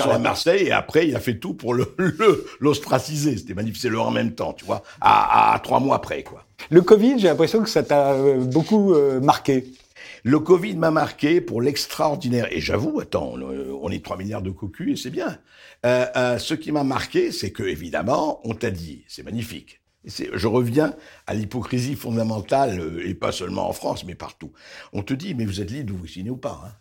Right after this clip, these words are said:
Speaker 2: Alors, faites ce que vous voulez, on est en démocratie, vous êtes libre. En revanche, si vous voulez sortir, aller au cinéma, aller au restaurant, aller au théâtre, voir des amis, le Q R code.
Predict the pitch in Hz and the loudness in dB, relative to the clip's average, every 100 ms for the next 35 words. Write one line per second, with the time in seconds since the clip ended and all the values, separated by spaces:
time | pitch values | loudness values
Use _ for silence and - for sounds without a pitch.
0 | - - - 73 - 78 127 92 71 78 | -18 -16 -16 -16 -16 -8 -6 -6 -8 -10
1 | 69 60 67 71 69 - - 131 117 110 | -12 -12 -16 -16 -14 -12 -12 -12 -14 -16
2 | - - _ _ - 110 110 214 180 - | -18 -20 _ _ -20 -10 -4 -2 0 -4
3 | - - _ _ - - 73 - - - | -6 -14 _ _ -18 -14 -10 -8 -6 0
4 | 175 196 - - - - 65 - 67 - | 2 2 0 -4 -18 -14 -12 -12 -8 0
5 | 143 - - _ - 73 73 - 90 95 | 0 0 -6 _ -6 -4 -2 -2 0 2
6 | 151 - - - - - - 107 151 170 | 2 0 -4 -2 0 0 0 4 4 0
7 | - - 95 87 87 98 143 - - - | -6 -6 -6 -6 -6 -2 -2 -4 -10 -20
8 | - _ 120 - 160 - - - 90 | -20 _ -12 -6 -6 -4 -8 -8 -12